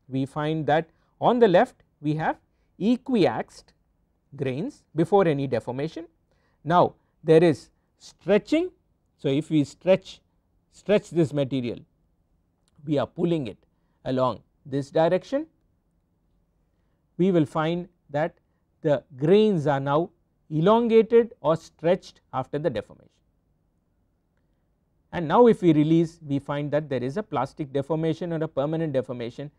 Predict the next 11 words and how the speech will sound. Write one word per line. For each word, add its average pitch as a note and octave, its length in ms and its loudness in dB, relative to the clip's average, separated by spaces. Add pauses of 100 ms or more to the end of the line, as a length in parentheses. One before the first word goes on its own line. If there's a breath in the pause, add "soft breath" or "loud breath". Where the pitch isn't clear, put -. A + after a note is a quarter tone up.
(160)
in C3+ 140 -8
this C3 200 -6
material, B2 480 -6
which E3 200 -6
has F3+ 120 -2 (260)
changed A#3 280 0
its F3 180 -4
structure F3+ 500 -2 (300 soft breath)
from D#3+ 200 -4
equiax F#3 720 0 (100)
to A#3 180 -4